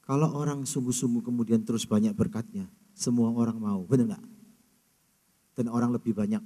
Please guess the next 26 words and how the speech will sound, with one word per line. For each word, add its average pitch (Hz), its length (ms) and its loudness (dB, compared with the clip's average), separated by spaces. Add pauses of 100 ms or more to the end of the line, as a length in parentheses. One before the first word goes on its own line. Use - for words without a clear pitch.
setianya, 104 560 -2
betul 113 320 4
kan? 104 60 -10 (720)
Tapi 170 240 -2
kalau 180 160 -2
kau 185 80 0
sungguh-sungguh, 165 1040 -2
engkau 160 160 0
makin 156 300 -4
sulit, 131 480 0 (100)
engkau 156 220 -2
mengalami 135 340 -4
berbagai 113 460 4
macam 104 260 2
tantangan, 101 480 -4 (320)
engkau 156 220 2
mengalami 135 340 0
problem 117 400 4
banyak, 95 340 -4 (120)
engkau 170 180 0
makin, 131 380 -8 (500)
dan 131 160 -6
itu 170 240 -2
akan 139 240 -8
mengkikis 135 720 -2
kasihmu 107 640 -10